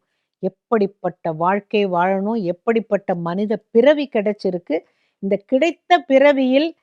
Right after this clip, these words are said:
இறைவனை அடைய வேண்டும்ங்கிற நாட்டம் இருக்கணும். இல்லைன்னா மீண்டும் மீண்டும் இங்கேயே பிறந்துட்டு இருப்போம். இதே ஒரு ஒரு, ஒரு ஒரு பிறவிக்கு கீழேயும் நம்ம, நம்ம செய்த கர்மத்தினால கஷ்டம்தான் இருக்கும்.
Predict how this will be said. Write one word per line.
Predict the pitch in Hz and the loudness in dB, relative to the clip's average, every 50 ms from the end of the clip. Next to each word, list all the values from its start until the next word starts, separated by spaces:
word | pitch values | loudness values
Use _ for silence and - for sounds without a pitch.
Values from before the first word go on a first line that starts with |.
| _ _ _ _ _ | _ _ _ _ _
இறைவனை | _ 269 294 339 370 392 403 381 359 339 339 349 370 370 | _ -2 0 2 2 2 2 0 0 -2 -2 -2 0 2
அடைய | 311 226 214 226 285 320 339 330 311 | 2 2 2 2 0 2 2 2 2
வேண்டும்ங்கிற | 294 285 294 294 277 311 311 311 302 269 247 226 196 | 2 0 0 0 0 0 0 0 0 0 0 0 -2
நாட்டம் | 190 185 190 202 214 233 277 269 _ _ - 302 277 247 214 | -2 -4 -2 0 2 2 2 0 _ _ -4 -2 -2 -2 -4
இருக்கணும். | 190 175 _ - 160 160 147 | -4 -6 _ -8 -8 -8 -8
இல்லைன்னா | 147 220 254 294 302 285 294 339 370 349 | -6 -6 -2 0 0 0 -2 -2 -4 -4
மீண்டும் | 302 285 285 285 269 277 269 247 | -4 -2 -2 0 0 0 0 2
மீண்டும் | 226 214 220 233 233 262 262 | 0 0 -2 -2 -2 -4 -4
இங்கேயே | 247 190 175 170 190 190 196 208 220 233 226 - | -4 -8 -8 -8 -6 -4 -2 0 -2 -2 _ -4
பிறந்துட்டு | 185 175 180 185 180 175 170 | -4 -4 -2 -4 -6 -8 -8
இருப்போம். | 151 160 _ - 143 151 _ _ _ _ _ _ _ _ _ | -10 -12 _ -12 -14 -14 _ _ _ _ _ _ _ _ _
இதே | - 196 190 214 233 247 269 | -4 0 4 4 6 6 6
ஒரு | 269 214 190 214 254 294 | 4 4 4 6 8 8
ஒரு, | 320 320 330 320 302 285 247 | 8 8 6 4 2 2 2
ஒரு | 233 240 269 311 | 2 4 6 6
ஒரு | 320 311 302 | 6 4 2
பிறவிக்கு | - 294 302 311 320 330 320 - 330 294 262 - | 0 0 0 0 0 -2 -2 -4 -6 -8 -4 -4
கீழேயும் | 285 302 294 320 320 330 339 | -4 -2 0 -2 -2 -2 -4
நம்ம, | 330 302 269 269 | -4 -2 -2 -2
நம்ம | 247 247 247 | 0 0 -2
செய்த | 233 - 269 262 277 285 285 269 _ - | 0 0 0 -2 2 0 0 -2 _ -4
கர்மத்தினால | 233 226 240 277 311 302 302 _ 254 226 208 202 190 180 175 185 214 294 339 - _ _ _ _ _ _ _ _ _ _ - 208 | -4 -2 -2 0 0 -2 0 _ -2 0 0 0 -2 -2 0 2 2 2 0 0 _ _ _ _ _ _ _ _ _ _ -6 -6
கஷ்டம்தான் | 208 - _ 349 339 339 330 359 370 | -6 -2 _ 0 0 4 4 4 4
இருக்கும். | 349 302 - - 233 190 - _ | 4 2 -2 -4 -6 -6 -6 _